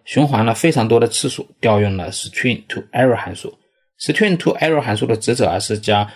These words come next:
一个字符串转换为数组。在执行 string to error 函数的时候啊，会在堆空间中分配一块内存，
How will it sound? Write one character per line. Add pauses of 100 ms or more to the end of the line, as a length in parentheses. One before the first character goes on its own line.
(220)
一
个
字
符
串 (160)
转
换
为
数
组。 (540)
在
执
行
string
to
error
函
数
的
时
候
啊， (400)
会
在 (240)
堆
空
间
中
分
配
一
块
内
存，